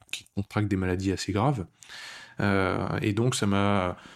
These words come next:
donné envie de me former à tout ça, à la prévention, euh,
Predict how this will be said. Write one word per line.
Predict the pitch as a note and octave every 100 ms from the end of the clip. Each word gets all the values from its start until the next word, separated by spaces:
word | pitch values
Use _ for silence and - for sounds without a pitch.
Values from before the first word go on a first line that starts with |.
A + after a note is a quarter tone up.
| - - - _ - - A2
donné | A#2+ A#2+
envie | A2+ A2+
de | A#2
me | A2
former | - G#2+ A2+
à |
tout | G#2+ A2
ça, | A2 G#2 A#2 C#3 A#2+
à |
la | F#2+
prévention, | - A2 G#2+ - - G#2+ B2 C3 C3 G2+
euh, | F#2 F2+